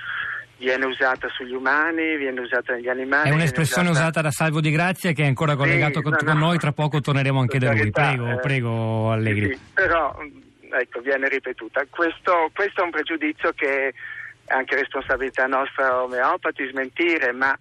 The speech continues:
Speaker 1: ci sono tante ricerche anche al riguardo che dimostrano, oltre all'esperienza, l'efficacia di questo, di questo tipo di medicina. Rispetto alla, alla crescita del,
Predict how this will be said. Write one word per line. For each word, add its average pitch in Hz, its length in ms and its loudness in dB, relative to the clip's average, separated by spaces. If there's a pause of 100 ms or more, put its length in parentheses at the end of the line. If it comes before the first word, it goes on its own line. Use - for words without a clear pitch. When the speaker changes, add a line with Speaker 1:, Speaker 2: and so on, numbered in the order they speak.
Speaker 1:
ci 165 220 -6
sono 147 240 0 (100)
tante 151 480 0
ricerche 139 580 -2
anche 127 180 -6
al 123 60 -2
riguardo 127 640 -2
che 117 240 -6 (560)
dimostrano, 147 1120 0
oltre 143 320 -4
all'esperienza, 139 880 -2
l'efficacia 135 640 -2
di 120 120 -10
questo, 113 760 -4
di 123 160 -8
questo 127 280 -4
tipo 127 240 -8
di 123 80 -2
medicina. 113 580 -6 (520)
Rispetto 185 520 0
alla, 165 720 2
alla 160 260 -2
crescita 170 840 -2
del, 143 760 0